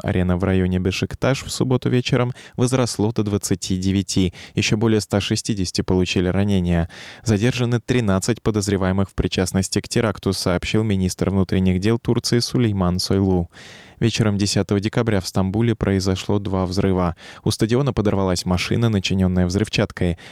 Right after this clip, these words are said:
Позднее смертник привел в действие бомбу в близлежащем парке. Ни одна группировка пока не взяла на себя ответственности за произошедшее.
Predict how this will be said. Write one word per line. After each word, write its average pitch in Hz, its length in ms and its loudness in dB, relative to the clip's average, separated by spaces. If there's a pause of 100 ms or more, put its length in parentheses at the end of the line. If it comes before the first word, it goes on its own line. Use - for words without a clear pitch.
(160)
Позднее 110 420 2
смертник 110 400 -2
привел 95 260 2
в 90 80 -4
действие 95 380 0
бомбу 101 340 0
в 92 80 -6
близлежащем 98 760 0
парке. 92 520 -2 (280)
Ни 120 100 2
одна 107 220 2
группировка 98 600 0
пока 92 280 -2
не 104 140 2
взяла 95 240 2
на 87 140 0
себя 90 240 0
ответственности 92 680 -2
за 92 140 0
произошедшее. 90 920 0